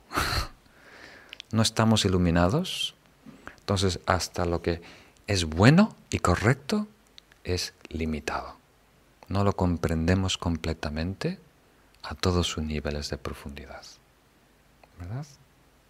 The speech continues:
Eh, esa es la premisa que estoy proponiendo.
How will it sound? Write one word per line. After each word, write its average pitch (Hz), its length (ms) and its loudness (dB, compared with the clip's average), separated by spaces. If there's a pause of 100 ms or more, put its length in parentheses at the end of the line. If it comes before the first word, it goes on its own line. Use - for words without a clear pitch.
(2000)
Eh, 117 260 -12
esa - 240 2
es 87 100 0
la 82 180 4
premisa 78 520 -2
que - 100 -10
estoy - 240 -4
proponiendo. 71 760 -10